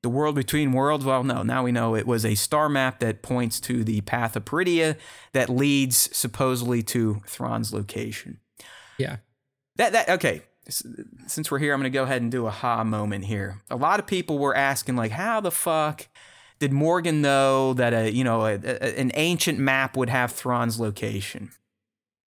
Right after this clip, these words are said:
Speaker 1: So here, here's all I can tell you, at least from what is said in the episode and, and just based on my, my speculation.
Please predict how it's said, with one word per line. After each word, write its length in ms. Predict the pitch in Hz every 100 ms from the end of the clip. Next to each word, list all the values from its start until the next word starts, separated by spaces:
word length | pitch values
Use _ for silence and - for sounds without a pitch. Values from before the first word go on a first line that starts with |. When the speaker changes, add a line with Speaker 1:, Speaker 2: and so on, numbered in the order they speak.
| _ _ _ _ _ _ - - - _ _ _ _ _ -
Speaker 1:
So 140 | 135
here, 160 | 151 196
here's 480 | 135 165 160 - -
all 180 | 147 143
I 80 |
can 440 | 127 131 113 101 - _ -
tell 260 | - 139 117
you, 260 | 107 - 101 - _ -
at 120 | 127
least 240 | 139 135
from 400 | - 127 117 101 -
what 200 | 131 160
is 120 | 151
said 280 | - 147 139
in 140 | 131
the 140 | 127 120
episode 480 | 143 - 135 131
and, 180 | 123 110
and 180 | 107 113
just 240 | 117 113
based 320 | - 113 107 113
on 120 | 104
my, 260 | 104 98 104
my 120 | 110
speculation. 880 | - 110 101 101 98 101 92 -